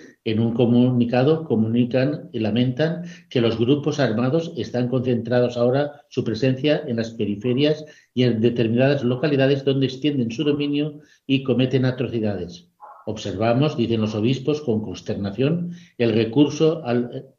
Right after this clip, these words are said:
el recurso al uso prohibido de minas antipersonas que provocan la desolación de la población y la muerte de nuestros conciudadanos". Así pues, nosotros aquí en Europa no nos estamos enterando de lo que ocurre a nuestros hermanos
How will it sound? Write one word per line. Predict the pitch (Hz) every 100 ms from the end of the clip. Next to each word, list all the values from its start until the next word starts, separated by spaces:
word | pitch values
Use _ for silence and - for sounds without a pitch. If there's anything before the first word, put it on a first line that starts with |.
| _ _ _
el | -
recurso | 113 113 143 143 156
al | 123 131
uso | 147 165
prohibido | 170 135 123 147 123
de | 113
minas | 135 165 165 -
antipersonas | 123 123 - 165 113 107 135 127 147 - - -
que | 127
provocan | 123 110 120 120 135
la | 127
desolación | 113 113 107 104 123 131 143 -
de | 117
la | 107 95
población | 135 127 - 120 127 - -
y | 127
la | 113
muerte | 107 120 117 120 120 123
de | 117 104 104 107 _ _
nuestros | 117 127 127 120 123
conciudadanos". | - 123 110 123 113 92 87 90 - _ - _
Así | 113 - 117
pues, | 120 123 139 -
nosotros | 113 120 120 120
aquí | 117 107 123 120
en | 117
Europa | 113 120 123 143 143 - - -
no | 123 127
nos | 127 127
estamos | 120 127 120 120
enterando | 135 127 120 120 120 123
de | 117
lo | 113
que | 117 110
ocurre | 110 120 117 123 - _
a | 117
nuestros | 113 113 110 110
hermanos | 104 110 110 110 -